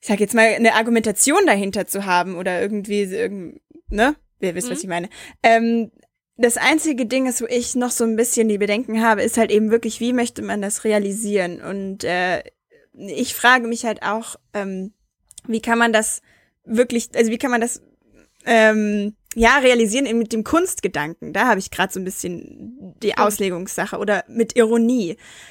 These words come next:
Speaker 1: Was, wenn ja irgendwie jemand sagt, „Hey, ich hab das irgendwie ironisch gemeint“, oder wenn das die Leute, die das irgendwie kontrollieren, anders auffassen, als der es halt eigentlich wollte. Und er,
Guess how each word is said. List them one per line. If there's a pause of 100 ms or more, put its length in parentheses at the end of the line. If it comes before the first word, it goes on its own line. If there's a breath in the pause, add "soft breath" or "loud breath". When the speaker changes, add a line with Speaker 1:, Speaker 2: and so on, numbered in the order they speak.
(140)
Speaker 1:
Was,
wenn
ja
irgendwie
jemand
sagt,
„Hey,
ich
hab
das
irgendwie
ironisch
gemeint“,
oder
wenn
das
die
Leute,
die
das
irgendwie
kontrollieren,
anders
auffassen,
als
der
es
halt
eigentlich
wollte.
Und
er,